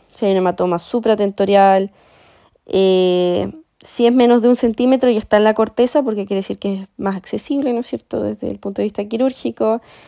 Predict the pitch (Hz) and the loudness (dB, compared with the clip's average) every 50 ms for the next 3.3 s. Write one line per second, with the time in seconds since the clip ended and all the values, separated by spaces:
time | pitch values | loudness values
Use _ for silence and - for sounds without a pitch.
0 | - - _ - - 240 247 - 254 220 226 214 202 208 208 202 202 208 214 208 | -20 -20 _ -4 -2 -2 -2 -2 -2 0 0 2 2 2 4 4 4 4 2 2
1 | 208 208 214 214 - - 202 196 190 - - 196 - 196 190 185 190 190 185 185 | 2 2 2 0 0 -2 -4 -4 -4 -6 -8 -6 -2 0 2 2 4 4 4 4
2 | 185 185 185 180 180 180 180 - - - - - - 185 - - - 190 185 _ | 4 4 2 2 0 0 -2 -4 -6 -6 -8 -8 -8 -8 -8 -10 -12 -12 -10 _
3 | - 180 - - - | -10 -10 -10 -10 -12